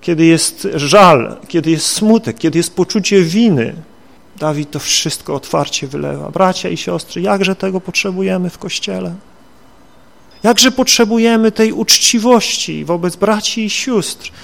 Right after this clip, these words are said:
by nie grać przed sobą, by być prawdziwymi.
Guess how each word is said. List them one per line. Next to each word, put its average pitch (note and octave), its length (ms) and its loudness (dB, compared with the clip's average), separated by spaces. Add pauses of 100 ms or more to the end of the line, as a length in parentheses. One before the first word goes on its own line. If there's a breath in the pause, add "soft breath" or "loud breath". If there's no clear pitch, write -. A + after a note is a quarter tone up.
(120)
by A3 120 -2
nie C#4 220 6
grać A#2+ 340 -2
przed - 240 -4
sobą, C#3+ 540 -4 (1120 soft breath)
by G#3+ 60 -4
być A3+ 260 2
prawdziwymi. A#3+ 840 -2